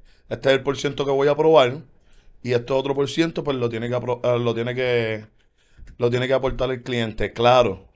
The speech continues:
porque ya cuando, cuando hablamos de first time buyer, el tema del precio se nos fue de las manos, porque en, en realidad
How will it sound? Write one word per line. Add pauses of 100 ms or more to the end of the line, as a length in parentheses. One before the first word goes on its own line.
porque
ya
cuando,
cuando
hablamos
de
first
time
buyer, (600)
el
tema
del
precio
se
nos
fue
de
las
manos, (260)
porque
en,
en
realidad